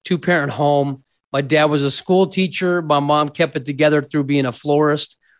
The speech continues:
and doing wedding planning. And there's eight of us, man, eight brothers and sisters.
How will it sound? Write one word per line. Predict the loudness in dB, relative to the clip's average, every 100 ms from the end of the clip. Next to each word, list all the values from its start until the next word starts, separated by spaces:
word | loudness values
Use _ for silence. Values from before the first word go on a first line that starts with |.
| _ _ -8
and | -4 -2 -2
doing | 0 0 2
wedding | 2 0 0 -2
planning. | -2 0 0 0 -4 _ _ _ _ _
And | -4 -2
there's | 0 -2 -4 -2
eight | 2 4
of | 2
us, | 0 -6
man, | -4 -4 -2
eight | 0
brothers | 2 2 0 -2
and | -4
sisters. | -2 -4 -6 -12 -12 -16